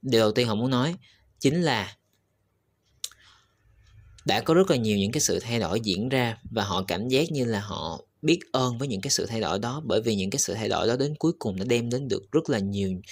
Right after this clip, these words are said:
đã tiếp thêm cho họ rất là nhiều năng lượng, và cũng như là giúp cho họ nhìn thấy được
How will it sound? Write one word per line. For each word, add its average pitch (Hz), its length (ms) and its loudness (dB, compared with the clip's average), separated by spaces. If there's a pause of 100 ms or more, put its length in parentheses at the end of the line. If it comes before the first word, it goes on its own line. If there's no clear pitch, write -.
(180)
đã - 100 0
tiếp 156 260 2
thêm 131 180 -2
cho 123 140 -2
họ 92 140 -4
rất 127 180 -4
là 139 60 -2
nhiều 107 180 -2
năng 110 220 -2
lượng, 87 280 -2 (320)
và 104 120 0
cũng 107 260 0
như 135 180 2
là 113 180 2 (100)
giúp 151 200 0
cho 131 100 0
họ 101 160 -4
nhìn 98 400 -2
thấy 123 260 0
được 110 220 0